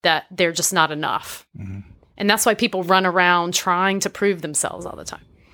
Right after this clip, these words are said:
Speaker 1: So until you can embrace that belief and the feelings that go with it, it's kinda hard. So
Speaker 2: basically, like, embracing your imperfection.
Speaker 1: Yeah.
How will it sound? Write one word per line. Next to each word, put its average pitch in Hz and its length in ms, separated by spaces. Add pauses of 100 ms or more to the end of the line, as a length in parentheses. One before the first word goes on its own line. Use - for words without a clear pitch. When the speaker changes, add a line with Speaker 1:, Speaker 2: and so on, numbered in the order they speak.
(460)
Speaker 1:
So 208 580
until 220 360
you 330 140
can 277 140
embrace 202 420
that 226 220
belief 170 460
and 208 140
the - 40
feelings 196 380
that 202 80
go 185 140
with 196 220
it, 349 200 (1040)
it's - 100
kinda 202 200
hard. 175 400 (840)
So 180 480 (160)
Speaker 2:
basically, 127 380
like, 104 200 (420)
embracing 107 440
your 92 160
imperfection. - 720 (320)
Speaker 1:
Yeah. 508 340